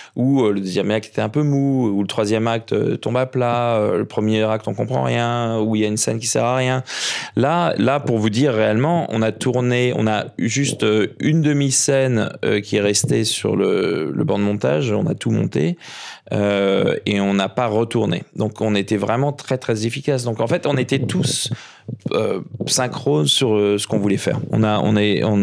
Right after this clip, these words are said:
on, on savait exactement où on voulait aller, et donc on est, euh, on a fait ce,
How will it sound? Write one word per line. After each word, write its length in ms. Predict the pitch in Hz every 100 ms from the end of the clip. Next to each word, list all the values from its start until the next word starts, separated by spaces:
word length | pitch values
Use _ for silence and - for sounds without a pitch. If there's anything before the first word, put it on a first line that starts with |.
| 98
on, 300 | 98 104 98
on 100 | -
savait 280 | 101 110 120
exactement 680 | 110 101 110 120 117 120 131
où 40 |
on 20 |
voulait 220 | 107 98 98
aller, 440 | 101 113 135 110
et 100 | 98
donc 240 | 98 104 -
on 100 | 98
est, 240 | 98 -
euh, 260 | 95 95 95 113 - - - -
on 220 | 104 95
a 60 | 98
fait 140 | -
ce, 120 | 104